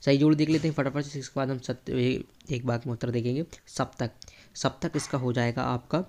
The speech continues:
देखिएगा सप्तक इसका हो जाएगा सात समूह का सा।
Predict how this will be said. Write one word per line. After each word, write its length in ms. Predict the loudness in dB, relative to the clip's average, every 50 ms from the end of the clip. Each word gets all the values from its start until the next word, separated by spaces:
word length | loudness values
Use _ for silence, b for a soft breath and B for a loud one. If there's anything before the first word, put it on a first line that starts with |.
| -6 -8
देखिएगा 300 | -4 0 0 0 0 -2
सप्तक 340 | -4 -8 -10 -6 -4 -4 -4
इसका 220 | -4 -6 -4 -2 -2
हो 80 | 0
जाएगा 200 | 0 0 0 -2 -4
सात 360 | -4 -4 -6 -6 -6 -4 -2
समूह 240 | -2 0 0 0 -2
का 200 | -2 -2 -4 -4 -6 _ _ -20 _ _ _ _ _ _ -20
सा। 280 | -14 -10 -10 -8 -10